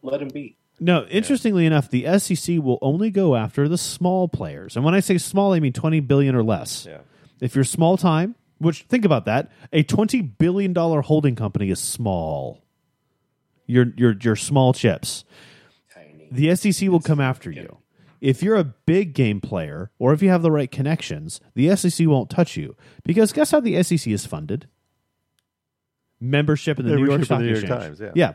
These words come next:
Speaker 3: New York, New York Stock
Speaker 2: Right.
Speaker 3: Exchange, right.
Speaker 2: So, is the S E C going to jeopardize its funding by removing the biggest players from the game? No, of course not. And that's what GameStop showed us. GameStop showed us that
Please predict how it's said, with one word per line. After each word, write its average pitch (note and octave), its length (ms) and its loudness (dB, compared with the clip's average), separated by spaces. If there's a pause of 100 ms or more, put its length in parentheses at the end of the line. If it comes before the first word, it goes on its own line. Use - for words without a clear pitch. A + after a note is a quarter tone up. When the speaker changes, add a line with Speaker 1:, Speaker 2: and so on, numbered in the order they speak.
Speaker 3:
New G#2 80 -10
York, F#2+ 200 -10
New A2 60 -8
York F2 140 -8
Stock F#2+ 220 -12
Speaker 2:
Right. F3 240 4
Speaker 3:
Exchange, - 180 -20
right. G2 100 -10
Speaker 2:
So, E3+ 280 0 (480)
is F3 180 -2
the F#3+ 100 0
S A#3+ 180 0
E D4+ 60 0
C C#4+ 160 0
going A#3+ 160 0
to F3 80 -2
jeopardize E3+ 540 0
its C3 140 -8
funding D#3 380 0
by D#3+ 100 0
removing C#3 420 2
the C#3 80 2
biggest A#2+ 320 -2
players A#2+ 260 -2
from C3+ 140 -6
the A2+ 80 -2
game? D3+ 380 -6 (180)
No, G#3+ 480 0
of D4+ 100 -10
course G4 300 0
not. D#3 280 -2 (960)
And F#3 180 2
that's G#3+ 180 0
what A3 120 0
GameStop E3 440 0
showed B3 260 2
us. A2 120 0
GameStop F#3+ 380 0
showed F3 220 0
us F#3 140 -4
that C3+ 300 -2